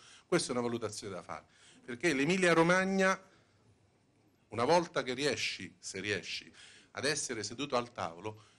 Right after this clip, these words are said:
puoi chiamare anche in Campania, dove noi andremo a votare nel duemilaventi, a dire: "Guarda, là l'hanno fatto, facciamolo anche noi".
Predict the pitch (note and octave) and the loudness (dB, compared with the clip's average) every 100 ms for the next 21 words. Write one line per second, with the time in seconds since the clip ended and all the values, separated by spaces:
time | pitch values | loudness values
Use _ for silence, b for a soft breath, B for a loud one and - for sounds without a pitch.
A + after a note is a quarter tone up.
0 | b _ - A#2+ C3+ C3 B2+ B2+ D#3 - | b _ -10 -4 -2 0 0 0 -4 -6
1 | B2 A2 A2+ B2 E3+ G2+ F2 F2 G2 G#2+ | -4 -2 -2 2 0 0 -4 -6 -6 -6
2 | A2 A2 G#2+ G2+ G#2 G#2+ G#2+ G#2 A2 A2+ | -6 -6 -8 -6 -4 -4 -6 -8 -6 -4
3 | B2+ A2+ G2+ G2+ G#2 C#3 F#2 - - _ | -2 -2 -4 -4 0 2 2 -2 -18 _
4 | _ D3 C#3 G#2+ G#2+ G#2 F#2 - _ - | _ -2 0 0 -2 -2 -4 -6 _ -8
5 | C3 B2+ A2+ A2 F#2 E2 | -4 -4 -4 -6 -8 -12